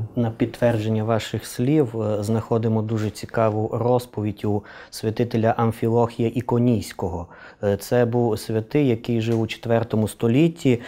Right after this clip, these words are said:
Він був родом із Кесарії Каппадокійської, був, е, дуже близьким другом святителя Василія Великого і двоюродним братом святителя Григорія Богослова.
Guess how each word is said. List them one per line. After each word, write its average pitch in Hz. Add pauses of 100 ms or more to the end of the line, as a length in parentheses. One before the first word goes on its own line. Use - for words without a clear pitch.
(200)
Він 120
був 123
родом 120
із 110
Кесарії 117
Каппадокійської, 113
був, 113
е, 110 (280)
дуже 117
близьким 117
другом 110
святителя 110
Василія 107
Великого 120 (180)
і 120
двоюродним 120
братом 120
святителя 120
Григорія 113
Богослова. 110